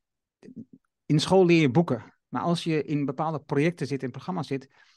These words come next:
gaat het veel meer over wie ben ik, wie is die ander en wat speelt er tussen ons of wat gebeurt er in de wereld.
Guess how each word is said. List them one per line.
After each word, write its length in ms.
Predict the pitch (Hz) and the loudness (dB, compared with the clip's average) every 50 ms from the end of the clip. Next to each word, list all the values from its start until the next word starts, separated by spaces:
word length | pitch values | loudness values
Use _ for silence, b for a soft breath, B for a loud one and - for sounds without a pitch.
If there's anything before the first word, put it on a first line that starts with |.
| b b b b _ | b b b b _
gaat 240 | - - 156 151 151 | -10 -6 -4 -4 -4
het 100 | 143 - | -4 -2
veel 120 | - 170 | -2 -2
meer 80 | 160 147 | 0 0
over 560 | 127 139 135 127 135 135 135 131 131 _ _ - | 2 0 0 0 0 0 -2 -2 -6 _ _ -6
wie 180 | - 147 156 | -4 -2 0
ben 180 | 131 143 143 151 | 0 0 0 0
ik, 280 | 180 180 - - - _ | -2 -4 -6 -10 -20 _
wie 160 | - 127 135 151 | -6 -2 -2 -2
is 120 | 143 127 | -2 0
die 140 | - 135 - | -2 -2 0
ander 400 | - 165 180 160 127 120 127 127 | 0 2 2 2 2 0 0 -2
en 140 | - 131 135 | -4 -2 -2
wat 180 | 131 151 - - | -2 -2 -4 -8
speelt 520 | - - - - - - - 185 185 - | -16 -20 -20 -20 -6 -2 0 0 2 0
er 80 | 160 127 | -2 -6
tussen 260 | - 143 - - - | -6 -6 -4 -2 -2
ons 260 | 135 127 117 110 - | 0 0 0 -2 -4
of 140 | - 135 127 | -6 -6 -4
wat 180 | 147 147 - | -4 -6 -6
gebeurt 260 | - - 143 147 160 156 | -6 -4 -2 -2 -2 0
er 60 | 147 | 0
in 60 | 139 | 0
de 80 | 135 123 | 2 2
wereld. 380 | 131 175 185 151 113 107 - | 4 4 2 2 0 -4 -8